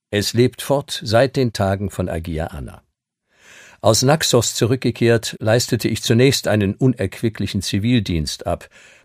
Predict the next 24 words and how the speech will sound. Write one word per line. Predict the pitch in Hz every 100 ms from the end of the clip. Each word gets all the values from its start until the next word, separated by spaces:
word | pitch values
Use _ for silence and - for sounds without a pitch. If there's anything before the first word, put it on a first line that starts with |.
| -
Es | 82
war | 85 80
gerade | 80 85 80
eine | 78 78
sehr | 82
moralische | 80 78 76 80 92 78 -
Zeit. | 71 - 76 73 - _ - -
nato-Doppelbeschluss | 80 90 92 82 78 90 82 87 82 - 85 80 -
und | 71 -
Friedensbewegung | - 107 107 101 - - 80 85 80 78
erhitzten | 76 95 110 - 82
die | 78
Gemüter. | 82 90 95 95 82 - - - _ -
Dazu | 80 80 - 85
Abenteuerlichkeiten | 110 98 101 92 85 82 82 - 95 82 - 80 76 76
wie | 73 71
U-S-amerikanische | 104 95 104 - 85 78 80 90 85 80 85
Planspiele | - 87 107 101 - 98 87 87
über | - 85 82
einen | 85 82
begrenzten | 78 82 80 101 110 - 85
Atomkrieg | 80 107 113 110 - 85 -
in | 104 90
Europa, | 82 80 107 110 95 82